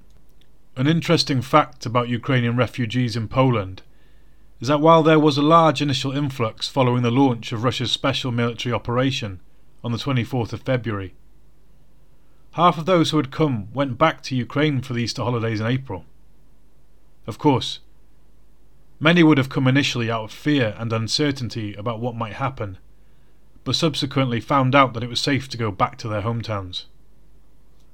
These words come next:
Whilst it is true that the men who are left behind to fight in the Ukrainian army are suffering tremendously, those who are not sent to the front, if they are from western or central Ukraine, are living in relative peace,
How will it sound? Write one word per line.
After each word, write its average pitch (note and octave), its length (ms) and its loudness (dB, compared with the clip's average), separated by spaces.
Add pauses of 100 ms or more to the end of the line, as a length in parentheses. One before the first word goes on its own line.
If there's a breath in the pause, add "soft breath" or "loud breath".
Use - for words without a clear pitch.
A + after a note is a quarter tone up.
(800)
Whilst C#3 320 0
it C3+ 100 -6
is D#3+ 160 0
true C#3+ 380 4
that G2+ 200 -2
the B2 60 0
men C3 280 2
who A#2 120 0
are A2+ 60 2
left A#2+ 200 2
behind A#2+ 380 0
to G#2+ 80 -8
fight C3 380 -2
in A#2+ 80 -6
the A2 160 -4
Ukrainian A2 320 -2
army A2+ 440 2 (320 soft breath)
are A#2+ 60 -6
suffering C3 420 -2
tremendously, A#2 760 0 (1200)
those D#3+ 240 4
who D#3 80 4
are C#3 80 4
not D3 240 0
sent A#2+ 240 -2
to - 80 -16
the A2 80 -8
front, G2+ 420 -6 (840)
if C3+ 140 -6
they D#3 80 2
are C3+ 140 4
from C3 180 -4
western B2+ 480 -2
or A2 140 -8
central C3 400 -4
Ukraine, A2 500 -2 (580)
are C#3 60 2
living C#3+ 220 2
in C3+ 100 2
relative C3+ 420 2
peace, - 480 -4